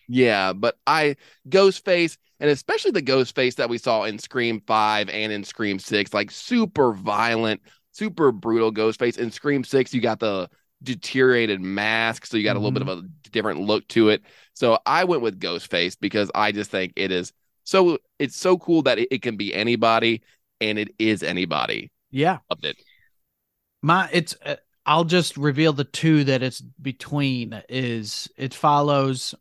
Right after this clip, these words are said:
Speaker 2: and Jack Torrance.
Speaker 1: Okay.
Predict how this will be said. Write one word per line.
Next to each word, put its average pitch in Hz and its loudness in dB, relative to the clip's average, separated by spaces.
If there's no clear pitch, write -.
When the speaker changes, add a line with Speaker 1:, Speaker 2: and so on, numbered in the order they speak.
Speaker 2:
and 120 -6
Jack 127 -4
Torrance. - -10
Speaker 1:
Okay. 302 0